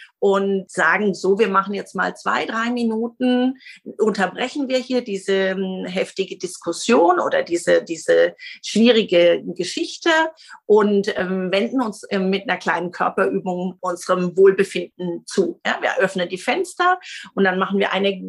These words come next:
große Bewegung und malen ein Riesenherz in, in den Raum hinein, nach oben.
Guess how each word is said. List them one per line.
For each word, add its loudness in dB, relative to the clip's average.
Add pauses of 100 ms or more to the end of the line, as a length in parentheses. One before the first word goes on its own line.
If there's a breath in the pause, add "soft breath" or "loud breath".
(120)
große 2
Bewegung 0
und -2 (240 loud breath)
malen 2
ein -2
Riesenherz -4
in, 0
in 0
den 6
Raum 2
hinein, -4
nach -6
oben. 0